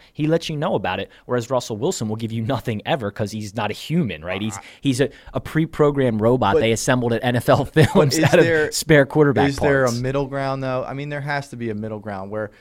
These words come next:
Speaker 2: you can't just be a, a jerk all the time.
Speaker 1: Sure.
Speaker 2: And, you know, we've seen Cam go over the top, over the top the other way. He's almost, like, he's w-, one extreme to the other
Speaker 1: Sure.
Speaker 2: where he's just goofing off too much. Like, he's,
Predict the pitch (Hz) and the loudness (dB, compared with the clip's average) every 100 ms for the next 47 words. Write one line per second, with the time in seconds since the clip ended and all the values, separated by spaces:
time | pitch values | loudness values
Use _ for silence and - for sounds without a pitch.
0 | _ 127 120 143 127 127 - 123 113 101 | _ -16 -10 -10 -10 -14 -8 -6 -6 -8
1 | _ _ - - - 107 104 120 110 _ | _ _ -20 -20 -16 -16 -8 -8 -8 _
2 | - 110 113 107 - 113 107 87 - - | -2 0 0 -4 -8 -8 -8 -8 -8 -6
3 | 85 - - _ - 185 185 - 143 180 | -6 -8 -20 _ -8 -6 -6 -8 -12 -4
4 | 156 156 120 165 190 - 190 175 - 156 | -2 -2 -4 -10 -10 -8 -6 -6 -6 -4
5 | 151 147 147 _ 143 131 131 135 123 117 | -2 -4 -8 _ -6 -4 -2 -2 -4 -8
6 | - 127 - _ 135 135 123 117 139 127 | -10 -12 -12 _ -6 -4 -6 -6 -4 -4
7 | 117 127 117 104 135 175 151 147 143 _ | -4 -4 -4 -8 -8 -14 -16 -14 -16 _
8 | _ _ _ _ _ - 156 139 - _ | _ _ _ _ _ -10 -8 -8 -10 _
9 | - 123 139 - 131 151 147 - 147 151 | -20 -12 -10 -8 -6 -4 -6 -8 -8 -6
10 | 147 123 123 143 135 131 139 120 - 135 | -6 -2 -2 -2 0 0 0 -6 -6 -8
11 | - - - - - _ _ _ _ _ | -8 -18 -20 -20 -20 _ _ _ _ _
12 | 123 135 147 143 131 135 156 - 170 170 | -14 -4 -4 -2 -2 -2 -2 -6 -2 -2
13 | 175 - - _ _ - 131 135 - 147 | -2 -8 -16 _ _ -8 -8 -8 -10 -10
14 | 143 | -12